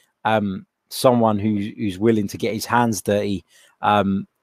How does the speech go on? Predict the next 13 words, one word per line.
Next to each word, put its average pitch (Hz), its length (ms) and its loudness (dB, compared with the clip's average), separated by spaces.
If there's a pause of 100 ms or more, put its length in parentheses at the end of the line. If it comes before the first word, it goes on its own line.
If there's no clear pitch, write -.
(600)
a-, 110 160 4
and 143 160 4
to 170 120 8
a 165 40 8
degree, 165 380 8
I 165 60 8
feel 156 220 0
like 143 140 4
that's 127 200 -2
what 120 100 -6
Arsenal 113 360 -4
needed. 127 440 2 (1000)
But 131 240 2